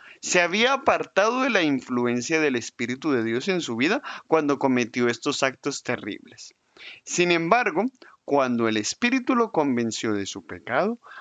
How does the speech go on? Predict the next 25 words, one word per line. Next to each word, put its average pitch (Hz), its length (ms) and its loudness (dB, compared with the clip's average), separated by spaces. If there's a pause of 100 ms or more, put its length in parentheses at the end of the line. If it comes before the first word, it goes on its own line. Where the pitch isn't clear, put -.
acudió 165 880 0 (140)
inmediatamente, 233 1120 0 (280)
acudió 127 760 0
a 131 120 2
Dios 202 560 -2
en 117 240 -2
oración. 104 560 -8 (760)
Observe 202 540 0
especialmente 131 760 0
estas 175 280 -2
palabras 120 560 0 (240)
que 143 160 0
tenemos 131 420 2
en 180 140 4
el 120 120 0
Salmo 113 420 -2
cincuenta 110 680 -2
y 131 140 -2
uno, 180 200 0
que 120 120 -6
estuvimos 113 500 -2
viendo 139 260 2
el 135 80 2
otro 120 280 2
día. 190 260 0